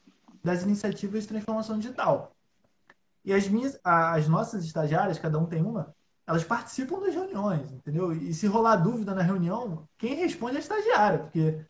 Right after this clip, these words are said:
muitas das vezes é, é o estagiário que sabe, que tá ali, sabe o detalhe do número, de onde que pegou as informações e tal. Então, isso gera um certo nível de exposição maior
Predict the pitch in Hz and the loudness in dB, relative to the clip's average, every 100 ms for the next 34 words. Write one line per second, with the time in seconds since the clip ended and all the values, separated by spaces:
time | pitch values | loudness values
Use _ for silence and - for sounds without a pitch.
0 | _ - 185 214 202 226 240 233 202 202 | _ -2 2 4 4 4 4 2 0 -2
1 | 202 240 220 302 - - 220 190 160 - | -2 0 0 0 -4 -2 0 0 -2 0
2 | 175 180 226 175 156 - _ 180 185 196 | 0 2 2 0 -2 -12 _ 0 2 2
3 | 180 185 208 185 160 185 220 175 143 139 | 0 2 0 2 2 2 2 0 -2 -2
4 | 180 202 - 190 170 180 170 160 175 156 | -2 -4 -4 -2 0 -2 -4 -4 -4 -4
5 | 175 185 160 170 165 165 _ _ _ - | -4 -6 -4 -2 -2 -4 _ _ _ -2
6 | 185 233 269 269 165 202 277 269 - 220 | 0 0 0 0 4 4 2 0 -2 -2
7 | 202 202 196 190 160 - 175 156 - 214 | 0 -2 -2 -4 -6 -6 -6 -6 -4 -4
8 | 240 226 262 208 269 - | -2 -2 0 2 0 -2